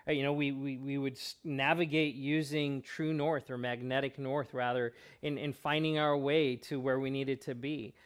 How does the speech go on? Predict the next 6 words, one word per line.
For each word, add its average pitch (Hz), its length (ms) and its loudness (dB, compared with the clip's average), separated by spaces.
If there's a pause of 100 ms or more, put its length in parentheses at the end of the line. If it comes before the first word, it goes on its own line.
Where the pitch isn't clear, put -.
(260)
Uh, 139 320 8 (100)
and 175 160 2
even 190 260 4
before 165 500 2
that, 147 460 0 (460)
uh, 127 300 6